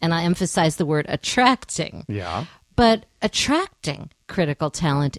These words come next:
Speaker 1: isn't enough all by itself.
Speaker 2: Well, sure.
Speaker 1: We need other responses to retain these people and foster a culture that sustains excellence and innovation and growth. And that starts with the relationships that we create at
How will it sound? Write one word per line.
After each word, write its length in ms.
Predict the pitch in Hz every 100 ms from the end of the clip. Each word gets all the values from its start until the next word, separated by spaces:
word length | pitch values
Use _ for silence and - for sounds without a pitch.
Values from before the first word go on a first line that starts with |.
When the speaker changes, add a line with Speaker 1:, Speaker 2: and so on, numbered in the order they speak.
| -
Speaker 1:
isn't 320 | 226 226 196
enough 320 | 196 175 160
all 140 | 170
by 160 | 147 151
itself. 440 | 143 - - 156
Speaker 2:
Well, 100 | 147
sure. 340 | 135 151 87 - - - - - _ -
Speaker 1:
We 160 | 226 247
need 240 | 254 233
other 340 | 226 233 240 202
responses 800 | 175 - 147 135 - - - - - -
to 100 | -
retain 560 | 170 160 - 208 202 196
these 200 | 175 -
people 400 | - 165 170 156
and 180 | 147 151
foster 460 | - 277 - 262
a 40 | 226
culture 540 | - 196 - 196 170 - - -
that 160 | 196 -
sustains 520 | 202 - 196 170 160 -
excellence 640 | 180 - 202 208 196 196 -
and 200 | 190 185
innovation 560 | 180 202 180 170 160 180
and 140 | 160
growth. 420 | 160 240 175 - - -
And 160 | 180 -
that 320 | 247 349 440
starts 520 | - - 247 240 -
with 140 | 220 208
the 80 | 170
relationships 880 | 170 170 185 - 185 165 160 -
that 140 | - 156
we 80 | 156
create 540 | - 185 165 156 151
at 180 | 156